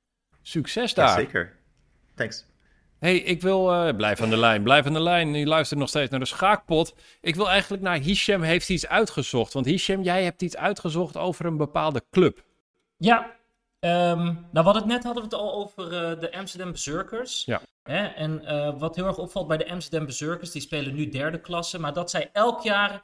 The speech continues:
Speaker 3: aan het promoveren zijn. Want eigenlijk zijn ze veel te sterk voor de klasse waar ze in spelen. En, ehm, toen ging ik zoeken van, is dat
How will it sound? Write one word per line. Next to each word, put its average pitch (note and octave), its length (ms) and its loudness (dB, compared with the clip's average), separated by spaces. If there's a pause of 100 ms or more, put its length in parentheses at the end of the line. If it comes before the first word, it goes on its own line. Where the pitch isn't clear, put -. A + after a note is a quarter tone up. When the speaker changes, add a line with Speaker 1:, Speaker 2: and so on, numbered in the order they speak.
(140)
Speaker 3:
aan F3+ 140 -6
het F3 80 -8
promoveren D3+ 640 -4
zijn. G#2 240 -8
Want B2+ 120 -8
eigenlijk F#3 320 -2
zijn F#3 180 -2
ze D#3+ 120 -6
veel F#3+ 180 -6
te F#3 100 -12
sterk F#3 500 -2 (380)
voor E3 260 -2
de D#3+ 100 -4
klasse E3 340 -2
waar C#3+ 160 -2
ze - 100 -8
in B2+ 100 -6
spelen. A2 440 -8 (640)
En, D#3 400 0
ehm, D3 640 0 (180)
toen G#3+ 120 -8
ging A3 180 0
ik - 380 -8 (420)
zoeken A3+ 420 -2
van, - 180 -2
is G3+ 140 -4
dat - 240 -6